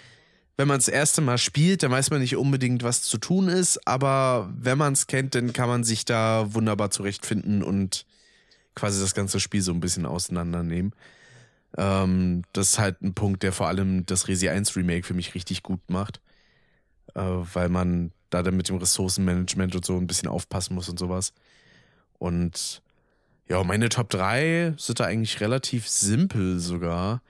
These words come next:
Ähm, befinden sich eigentlich in einem ähnlichen Spektrum. Das wäre zum einen auf Platz eins auf jeden Fall Resi eins Remake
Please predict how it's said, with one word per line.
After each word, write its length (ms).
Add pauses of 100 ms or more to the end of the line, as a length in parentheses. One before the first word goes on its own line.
(500)
Ähm, 500 (280)
befinden 320
sich 180
eigentlich 260
in 60
einem 120
ähnlichen 360
Spektrum. 540
Das 200
wäre 80
zum 200
einen 500
auf 140
Platz 200
eins 240
auf 120
jeden 140
Fall 180
Resi 240
eins 240
Remake 400